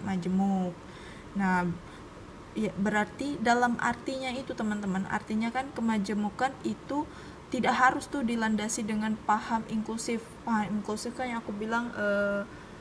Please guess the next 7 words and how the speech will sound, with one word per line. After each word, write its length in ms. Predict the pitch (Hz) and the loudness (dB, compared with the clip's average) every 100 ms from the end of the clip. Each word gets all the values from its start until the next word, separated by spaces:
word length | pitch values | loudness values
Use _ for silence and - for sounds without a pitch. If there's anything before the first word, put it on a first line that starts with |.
| - - - - - - - | -16 -16 -16 -16 -16 -16 -4
tidak 260 | 233 208 214 | 2 2 2
selalu 320 | 226 220 220 | 2 2 4
merasa 300 | 214 220 220 | 4 2 -2
superior. 580 | - - 214 208 185 - - | -4 -4 0 2 2 2 -4
Nah, 160 | 190 180 | -4 -2
jadi 400 | 180 196 294 359 - | 2 4 6 4 4
artinya 640 | 240 247 254 220 196 254 | 0 2 0 2 2 0